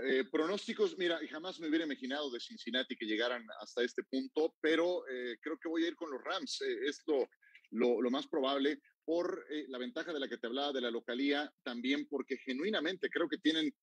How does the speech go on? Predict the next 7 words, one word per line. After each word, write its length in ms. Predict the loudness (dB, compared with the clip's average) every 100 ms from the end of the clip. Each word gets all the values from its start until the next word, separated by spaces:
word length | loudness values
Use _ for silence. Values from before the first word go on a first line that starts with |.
| _ _
mejor 380 | 2 2 4 2
equipo 480 | 4 0 2 0 2
y 80 | 0
mejor 640 | 2 0 0 2 2 0
staff 360 | -8 -6 -4 -4
de 100 | -2
entrenadores. 760 | -4 -2 -2 2 2 2 0